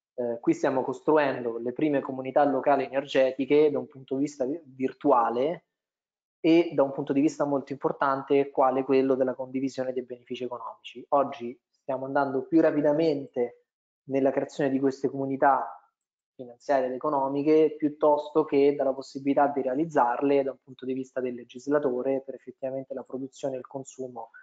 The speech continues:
eh, nello ste-, nella stessa area geografica. Ora, qui c'è una comparazione tra quelli che sono le opportunità e gli effetti,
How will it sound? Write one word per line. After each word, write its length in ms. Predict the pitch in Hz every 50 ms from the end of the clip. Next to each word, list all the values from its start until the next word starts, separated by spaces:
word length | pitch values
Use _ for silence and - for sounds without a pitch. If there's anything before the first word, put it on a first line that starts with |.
| _ _ _ _ _ _
eh, 340 | - 117 123 117 120 123 131 139
nello 220 | 139 143 139 131
ste-, 220 | 127 - - 147 135
nella 180 | 135 139 139
stessa 380 | 131 - - 156 147 - 156 143
area 200 | 139 139 127 127
geografica. 580 | 123 123 120 - - - - _ _ _ _ _ _ _ _ _ _ _ _ _ _ -
Ora, 100 | 143 127
qui 140 | - - 165
c'è 180 | 165 - 170 147
una 220 | 143 147 143 139
comparazione 1160 | 143 147 147 147 151 147 147 147 147 - - 165 160 160 160 160 156 151 151 151 151 147 139
tra 140 | 131 131 131
quelli 180 | - 143 143 143
che 60 | 143
sono 220 | 147 - 156 147
le 100 | 139 143
opportunità 500 | 143 147 - 143 147 - 139 139 147 143
e 60 | 139
gli 60 | 139 135
effetti, 600 | 131 - - 135 120 117 - _ - 113 110